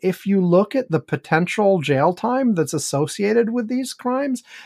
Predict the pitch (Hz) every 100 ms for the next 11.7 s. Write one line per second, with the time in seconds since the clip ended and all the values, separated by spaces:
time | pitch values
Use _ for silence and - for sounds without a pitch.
0 | - 262 240 220 262 277 285 269 247 220
1 | 233 - 214 190 180 - 208 190 - 175
2 | 254 220 120 165 214 277 - 208 - -
3 | - 202 208 226 175 165 214 - 269 214
4 | 151 110 - - - 156 - 196 196 277
5 | 139 117 127 185 196 202 196 143 - 240
6 | 277 151 92 _ - - 185 220 262 302
7 | 302 262 190 - 202 208 151 180 233 302
8 | 254 185 143 123 185 269 240 - 175 135
9 | 175 294 196 143 202 220 - 269 254 277
10 | 294 247 208 175 160 131 131 120 123 113
11 | 113 - 104 - - -